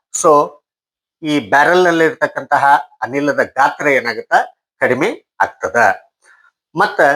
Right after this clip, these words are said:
ಈ ಪಿಸ್ಟನ್ ಅನ್ನ ಹಿಂದಕ್ಕೆ ತೆಗೆದುಕೊಂಡಾಗ ಒತ್ತಡ ಕಡಿಮೆ ಆಗ್ತದ, ಅನಿಲದ ಗಾತ್ರ ಹೆಚ್ಚಿಗಾಗುತ್ತಾ. ಈ ಪಿಸ್ಟನ್ ನಲ್ಲಿ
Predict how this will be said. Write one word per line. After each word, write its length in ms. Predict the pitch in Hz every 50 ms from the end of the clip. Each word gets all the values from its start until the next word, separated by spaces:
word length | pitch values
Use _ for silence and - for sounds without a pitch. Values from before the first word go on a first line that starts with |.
| - - _ - 170
ಈ 60 | 151
ಪಿಸ್ಟನ್ 480 | - - 180 160 - - 185 180 175
ಅನ್ನ 160 | 175 170 170 175 196 220 247 - _ _ _ _ -
ಹಿಂದಕ್ಕೆ 280 | 170 175 185 214 214 208
ತೆಗೆದುಕೊಂಡಾಗ 600 | 160 156 147 135 - 143 113 101 95 - - - 104 123 151 - - _ _ _ _ _ _ -
ಒತ್ತಡ 320 | 131 139 139 - 160 156
ಕಡಿಮೆ 380 | 156 147 - 135 135 143 151 147
ಆಗ್ತದ, 300 | 131 - - 143 - - 185 226 - - _ _ -
ಅನಿಲದ 400 | 117 120 131 131 139 127 123 135
ಗಾತ್ರ 340 | 123 131 131 131 - - 151 180 - - - _ _ _ _ _ _ _ _ _
ಹೆಚ್ಚಿಗಾಗುತ್ತಾ. 880 | - 220 220 220 170 139 120 104 95 95 - - 113 107 95 - - _ _ _ _ _ _ _ 180
ಈ 80 | 180
ಪಿಸ್ಟನ್ 500 | 165 - - 160 147 - - 214 208 202
ನಲ್ಲಿ 600 | 190 165 165 180 160 113 110 131 - _ _ _